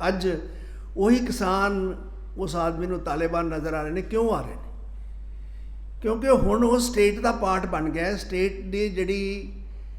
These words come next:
ਨਕਸ਼ਾਕੁਸ਼ੀ ਜਾਂ ਨਸਲਕੁਸ਼ੀ ਕਰ ਰਹੀ ਹੈ ਕਿਸੇ ਕੌਮ ਦੀ,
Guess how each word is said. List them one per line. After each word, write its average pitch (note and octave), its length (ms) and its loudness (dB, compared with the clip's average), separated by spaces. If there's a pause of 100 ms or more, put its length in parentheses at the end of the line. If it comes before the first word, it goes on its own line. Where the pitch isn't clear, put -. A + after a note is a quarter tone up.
(560)
ਨਕਸ਼ਾਕੁਸ਼ੀ A#3 720 -2
ਜਾਂ G#3+ 140 6
ਨਸਲਕੁਸ਼ੀ A3 600 0
ਕਰ F#3+ 180 2
ਰਹੀ A3 220 2
ਹੈ G#3+ 60 4
ਕਿਸੇ F3+ 260 -2
ਕੌਮ D3+ 360 -2
ਦੀ, E3+ 220 -2